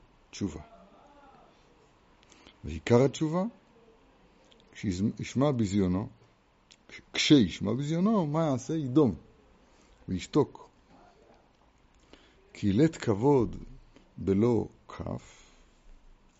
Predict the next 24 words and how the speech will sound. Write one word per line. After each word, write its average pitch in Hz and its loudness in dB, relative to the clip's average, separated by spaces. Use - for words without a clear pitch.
והכף 98 -4
הוא 110 0
כתר, - -8
בחינת 104 -2
אהיה, 90 -4
בחינת 110 -6
תשובה. - -16
לשון 117 -4
רבנו 110 2
זה 90 -8
מאוד 107 -4
מאוד 104 -4
קצר, 117 -8
מאוד 101 -6
מאוד, 98 -6
אה, - -10
עמוק, 117 -2
אז 87 -16
צריכים - -6
להבין 98 -2
את 98 -4
זה 92 -6
לאט 90 -8
לאט. - -20